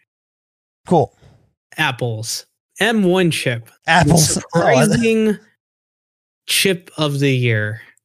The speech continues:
Speaker 1: Yes.
Speaker 2: Um, just like how, if you guys don't know, just like how A M D has stomped Intel, <laughs> another
Speaker 1: Yeah.
Speaker 2: chip company has stomped Intel again. <laughs>
Speaker 1: Which is the M one chip.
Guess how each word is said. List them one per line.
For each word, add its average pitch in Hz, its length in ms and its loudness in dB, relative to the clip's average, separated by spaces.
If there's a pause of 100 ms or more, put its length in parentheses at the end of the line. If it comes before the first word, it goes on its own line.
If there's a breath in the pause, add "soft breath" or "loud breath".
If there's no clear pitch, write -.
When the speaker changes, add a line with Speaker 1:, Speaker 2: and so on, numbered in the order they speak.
(400)
Speaker 1:
Yes. 139 420 -4 (680)
Speaker 2:
Um, 139 340 0 (180)
just 180 280 0
like 214 180 -2
how, 190 300 0 (100)
if 175 100 0
you 208 60 2
guys 196 240 2
don't 170 180 2
know, 135 320 0 (420 soft breath)
just 160 260 0
like 175 160 0
how 165 240 -2
A 160 200 0
M 156 140 2
D 151 240 2
has 127 200 0
stomped 151 520 -2
Intel, 127 640 -4 (160)
<laughs> - 200 -14
another 175 440 2
Speaker 1:
Yeah. 135 140 2
Speaker 2:
chip 113 160 0 (120)
company 123 480 -2 (220 loud breath)
has 151 200 -2
stomped 151 420 0
Intel 135 500 0
again. 175 460 0 (300 loud breath)
<laughs> - 280 -20
Speaker 1:
Which 160 180 2
is 151 120 4
the 147 140 0
M 165 160 2
one 151 220 4
chip. 120 240 2